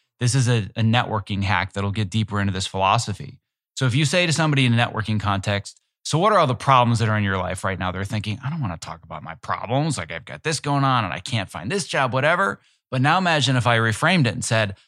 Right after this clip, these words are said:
"I'd love to learn more about the challenges that you're facing right now and the obstacles you're having trouble overcoming." All of a sudden, people start to feel empowered, like, "Yeah, I've got all this stuff." But in their mind, they're thinking, "Yeah, but this, this is all part of the struggle. And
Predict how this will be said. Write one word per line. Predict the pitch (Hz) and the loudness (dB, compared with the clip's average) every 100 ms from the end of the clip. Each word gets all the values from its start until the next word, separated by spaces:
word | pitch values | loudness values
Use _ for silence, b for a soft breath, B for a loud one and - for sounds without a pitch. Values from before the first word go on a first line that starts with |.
| b - | b -2
"I'd | 123 | 0
love | 117 131 131 | 4 2 2
to | |
learn | 143 139 131 | 2 4 4
more | 113 110 | 4 4
about | 110 104 - | 2 0 -2
the | - - | -4 0
challenges | 123 131 127 120 107 | 2 4 4 2 0
that | 113 | 0
you're | 101 | -4
facing | 98 104 107 143 | -2 -4 0 2
right | 151 143 | 2 2
now | 147 156 | 2 2
and | 113 | 2
the | 113 | 0
obstacles | - 107 - - 131 123 | 2 2 2 -2 0 0
you're | 120 110 | 2 2
having | 104 113 | 2 -2
trouble | 113 101 92 | 0 -2 -2
overcoming." | 95 117 - 254 120 - - _ _ - | -4 -2 2 2 2 -4 -14 _ _ 2
All | 143 | 4
of | 165 | 4
a | 170 | 2
sudden, | - 202 185 | 0 0 0
people | - 156 147 | -4 -4 -4
start | 139 143 127 | -4 -4 -4
to | |
feel | 117 139 | -4 -2
empowered, | 123 101 - 190 156 | -2 -2 0 2 2
like, | 127 117 b b _ - | 0 0 b b _ -2
"Yeah, | 127 | 0
I've | 131 110 | 0 2
got | 117 | 2
all | 120 | 4
this | 117 110 | 2 -2
stuff." | - 156 120 | 0 2 2
But | 123 117 | 2 2
in | |
their | 113 | 2
mind, | 110 110 139 147 | 4 4 2 2
they're | 110 | -2
thinking, | 110 104 104 101 | -2 -4 -4 -4
"Yeah, | 110 110 | -2 -2
but | 98 | -2
this, | 117 107 - _ _ | -4 -4 -6 _ _
this | 120 120 | -4 -2
is | 113 | 0
all | 104 | -2
part | 92 120 110 | -4 -2 -2
of | 104 | -2
the | |
struggle. | 92 - 131 123 123 117 113 | -6 -2 -2 0 0 0 -2
And | 101 87 | -4 -6